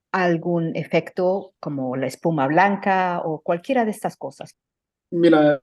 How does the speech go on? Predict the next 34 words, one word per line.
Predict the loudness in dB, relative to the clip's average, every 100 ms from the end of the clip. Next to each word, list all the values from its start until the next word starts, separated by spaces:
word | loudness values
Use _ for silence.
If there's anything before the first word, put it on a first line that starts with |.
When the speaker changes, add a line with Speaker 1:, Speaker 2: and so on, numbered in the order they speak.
| -4 2
Speaker 2:
bueno, | 4 4 2
la | 2 0
sustentabilidad | -6 -8 -6 -4 -2 0 0 0
es | -6
reciente, | -6 -8 -6 -6 -4 -4
hay | -6
que | -2
decirlo | -2 -2 -4 -2 -2
así, | -2 -6 -6
¿no? | -2 0 0
Este, | -4 -6 -4 -2
está | -4 0 2
desde | 6 4 6 2 2
el | -4
año | 0 0 0
mil | 0 0
novecientos | 0 0 -4 -6 -8 -6
ochenta | -4 -2 -2 -2
y |
seis, | 0 0 0 2
pero | 2 4
la | 4 2
política | 4 4 4 0 -4 2 2 2 0 0 0
clara, | 2 4 4 2 -6 -10 _ -4
me | 0
refiero | 0 0 2 2 2
a | 0 -2
todo | -6 -4 -2
el | -4
sistema | -8 -10 -4 -2 0
educativo | -2 -2 -4 -4 -2 -2 -4
que | -8
se | -6 -4
forma, | 4 4 6 4 4 4 2